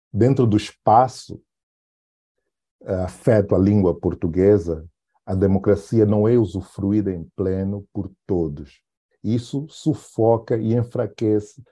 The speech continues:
as tentativas mais audazes de tornar a nossa cultura economicamente mais competitiva.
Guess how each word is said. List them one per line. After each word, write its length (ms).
as 120
tentativas 840
mais 400
audazes 840
de 160
tornar 640
a 80
nossa 280
cultura 680
economicamente 1000
mais 340
competitiva. 840